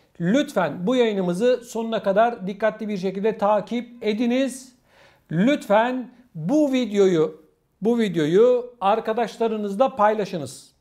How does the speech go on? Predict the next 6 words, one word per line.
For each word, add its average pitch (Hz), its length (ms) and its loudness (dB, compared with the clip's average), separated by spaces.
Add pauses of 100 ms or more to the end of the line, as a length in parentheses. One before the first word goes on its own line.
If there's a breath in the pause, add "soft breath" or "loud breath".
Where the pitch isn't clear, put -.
(200)
Çünkü 233 580 0 (360 soft breath)
sizin 233 600 0 (240)
geleceğinizle 254 840 2
ilgili 185 460 -4 (580 soft breath)
hem 233 300 2
sizin 254 540 -4